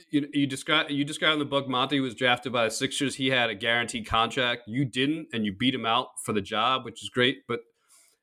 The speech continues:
there are so many guys kind of right on the fringe of making the league. And they, a lot of guys who have the physical ability to be there, but either because of,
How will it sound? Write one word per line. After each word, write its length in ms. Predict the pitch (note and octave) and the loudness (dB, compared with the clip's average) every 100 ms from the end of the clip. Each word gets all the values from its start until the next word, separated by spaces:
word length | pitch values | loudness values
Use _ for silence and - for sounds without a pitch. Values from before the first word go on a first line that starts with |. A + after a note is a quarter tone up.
| _ | _
there 180 | C3+ G#3+ | 0 0
are 60 | |
so 260 | F#3 - F#3+ | 0 -2 -2
many 160 | A#3 G#3 | 0 -2
guys 680 | D3+ C#3+ B2+ A#2 - - _ _ | 2 4 2 -2 -6 -8 _ _
kind 240 | - F3 F#3+ | -2 -2 0
of 120 | C#3 | 0
right 160 | C#3+ G3+ | 0 2
on 100 | F3 | -2
the 80 | |
fringe 440 | C#3+ - C3+ A2+ G2+ | -4 2 4 4 -2
of 60 | |
making 320 | G2+ G#2 G#2 G2+ | 0 0 0 -4
the 60 | |
league. 420 | F#2+ F#2 E2+ F2+ - - _ _ - | -2 -4 -6 -10 -20 -20 _ _ -8
And 680 | A2+ A2 G#2+ G#2 G#2 G2+ - _ - _ _ _ _ - | -2 2 2 2 -2 -6 -12 _ -20 _ _ _ _ -6
they, 840 | B2 B2 B2 B2+ B2+ B2 A#2+ B2 _ | -2 2 2 2 2 0 -2 -10 _
a 40 | B2 | -4
lot 180 | B2+ C#3 | 0 0
of 60 | |
guys 260 | C#3+ C3 C3 | 2 0 -2
who 100 | C3+ | 0
have 220 | C3 A#2 | 0 0
the 60 | G#2+ | -4
physical 640 | - D#3+ D#3+ E3+ D3+ C3 | 2 2 2 -2 0 0
ability 400 | A2 A2+ G#2 G2 | 0 0 2 0
to 80 | F#2 | -2
be 180 | G#2 F#2+ | 0 0
there, 360 | F#2 F2+ G#2 A#2 | 0 -2 -6 -2
but 260 | A2+ G#2+ F#2+ | 0 0 0
either 260 | C#3 B2+ A#2+ | 2 4 4
because 540 | A2 A2+ C3 A#2+ G#2+ | 0 -4 -2 -2 0
of, 500 | A2+ G#2 G#2 F#2+ - | 0 0 0 -4 -12